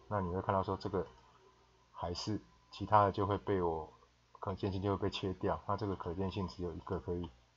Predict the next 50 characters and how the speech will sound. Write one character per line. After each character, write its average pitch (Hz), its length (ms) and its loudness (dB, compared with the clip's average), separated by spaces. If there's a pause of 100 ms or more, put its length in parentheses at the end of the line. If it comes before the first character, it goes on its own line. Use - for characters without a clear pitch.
(1120)
哦， 85 160 -4 (100)
就 95 60 -6
是 104 100 -2
你 87 140 0
切 107 200 0
换 101 160 8
到 98 160 4
哪 80 160 2
一 85 60 -4
个， 85 140 -4
哪 80 160 -4
一 87 80 -6
个 85 100 -4
就 87 100 -4
变 87 180 -4
可 78 180 -10
见。 - 260 -10 (300)
哦， 90 120 -10 (360)
那 98 80 -10
这 92 120 -8
个 85 140 -4
是， 90 260 -6 (1500)
目 104 140 -4
前 87 180 -4
是 92 120 -2
这 92 120 -4
样， 82 140 -2
这 92 100 -4
个 90 140 -2
是 - 160 -10
零 87 440 -4
点 90 220 -4
一 90 60 -6
七 - 260 -6
的， 80 100 -6
零 92 140 -4
点 98 160 0
一 95 120 0
六 95 200 2
的 85 160 -4
就 92 160 -4
比 87 140 -8
较 90 220 0
不 92 260 -4
一 87 80 -8
样， 87 200 -4
零 95 100 -6
点 90 180 -4
一 92 80 -4
六 92 340 -2